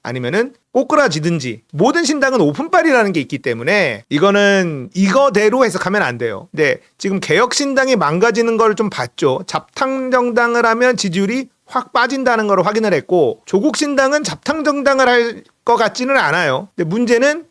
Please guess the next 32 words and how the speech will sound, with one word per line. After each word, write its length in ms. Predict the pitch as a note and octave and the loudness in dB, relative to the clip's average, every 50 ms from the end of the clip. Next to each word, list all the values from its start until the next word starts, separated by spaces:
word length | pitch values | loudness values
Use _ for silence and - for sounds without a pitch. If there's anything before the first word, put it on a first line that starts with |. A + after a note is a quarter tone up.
| - | -8
우리가 300 | - E3 F3+ B3+ C#4 D4 | -4 -2 0 2 2 2
생각하는 680 | B3 B3+ B3 A#3+ - A#3+ G#3 G3 F3+ F3 E3 D3+ C#3+ C3+ | 2 2 2 2 2 0 0 0 0 -2 -4 -6 -8 -10
이 460 | B2 B2 B2+ B2+ A#2+ A#2 A2 G#2 - | -10 -10 -8 -8 -8 -10 -10 -12 -14
수박들, 680 | - - - B3 C#4 E4+ E4+ - - - F3 A#2+ - - - | -12 -6 -4 0 2 2 0 0 0 0 0 0 -2 -4 -6
친문 400 | - - E4 F4 F4 E4 D#4+ D4 | -4 -2 -2 0 0 -2 0 0
계열의 460 | A#3+ G#3+ G3 F3+ E3 D#3 C#3+ B2+ A#2 - | 2 2 2 4 2 2 2 0 0 -2
그런 240 | - F3+ G3+ G#3+ G3+ | -2 0 2 2 0
인간들로 680 | E3+ E3 D#3 F#3 F3 E3+ E3+ D#3+ E3 D#3+ E3 E3+ F3 | 0 -2 -2 -2 0 0 0 0 0 0 0 0 -2
채워진다면 800 | E3+ - - B3+ B3+ B3 G3 G3+ F3 D#3+ D#3+ D#3 F#3 A3 A#3+ A#3 | 0 0 2 2 2 2 2 0 0 0 0 0 0 0 0 -2
조국 240 | - E3 D3+ D#3+ D#3 | -2 -4 -4 -4 -4
신당도 600 | - F3 E3 D3+ D3 C#3 C#3+ D3 G#3 B3 C#4 - | -6 -6 -4 -4 -4 -4 -4 -2 -2 -2 -2 -4
결국 280 | - - C3 D3 D#3 F3+ | -4 -4 -4 -2 -2 -2
이 120 | D#3 E3+ | -4 -4
지지율은 560 | D#3+ - C#3 A#2 C3+ C#3 C#3 E3 A3 B3+ C#4+ _ | -6 -8 -8 -6 -4 -4 -2 -2 -4 -4 -6 _
꼬꾸라질 380 | - A3+ G#3 C4 A#3+ A#3 G3+ F#3+ | -6 -4 0 0 0 2 2 0
수밖에 380 | E3 - F3 D#3+ D3+ - D#3+ C3 | -2 -2 -2 -2 -2 -2 -2 -2
없고 460 | G#2+ - - D3+ D3+ B2 G2 - _ - | -2 -4 -2 -2 0 0 -2 -4 _ -6
저번 400 | - D#3+ E3+ F#3+ C4+ D4 D4+ A3+ | -4 -2 0 2 0 0 0 0
총선 540 | - D4 C#4 C#4+ - B3+ C4 B3+ A#3+ - | 0 0 0 0 0 0 0 0 -2 0
때 240 | - B3+ B3 B3 G#3 | 2 2 2 4 4
열린민주당처럼 1160 | E3 D3 E3 G3 B3+ C#4 C#4+ C4+ C4 B3+ A3 A3+ G#3+ G#3 F#3+ F#3 F#3 E3+ G3 A3+ B3 B3+ B3+ - | 2 2 2 0 0 -2 -2 -2 -2 -2 -2 0 0 0 0 0 0 2 2 2 2 0 -4 -4
개혁적인 520 | - E3 E3+ G3+ G3 - A#3 A3 G3+ F#3 | 0 2 2 2 2 2 0 0 0 0
인물, 240 | F3 D#3+ D3+ C#3 A#2+ | -2 -2 -2 -4 -6
신선한 460 | G#2+ - A#3+ B3 A#3+ C4+ B3+ B3+ A#3+ | -6 -4 -4 -2 0 0 2 2 0
인물들로 680 | G#3+ G3 F#3+ F#3 F3+ F3 E3 D3 E3 D#3+ E3+ F#3+ A3+ A#3 | 0 0 0 0 -2 -2 -2 0 -2 0 2 4 2 2
채워준다면 1040 | A#3 - - A#3+ B3 B3 A#3 - D#3 D3 D3 C#3+ D3 C#3 C#3 F3+ B3 C#4+ D#4 E4 D#4+ _ | 2 2 0 2 2 2 0 -2 -4 -6 -4 -2 -2 0 2 2 2 2 0 -2 -8 _
조국 280 | - - D#3 D#3+ D3+ | -8 -8 -6 -6 -6
신당의 480 | - - D#3 D3+ D3 D3+ C#3+ C#3+ C#3 B2+ | -8 -8 -6 -2 -2 -2 -2 -2 -4 -4
지지율은 420 | - C#3 A#2+ A#2 C3 C3+ E3 F3+ | -6 -8 -10 -8 -6 -6 -6 -4
더 80 | E3 E3 | -4 -2
올라갈 420 | C3 A2 B2 C#3 D3 C#3+ D3+ C3 | -2 -2 -2 -2 -2 0 0 -2
수도 540 | A#2+ - - A#2+ A#2 B2+ F#3 G#3+ A3 G#3+ - | -4 -4 -8 -10 -6 -2 -2 -2 -2 -4 -10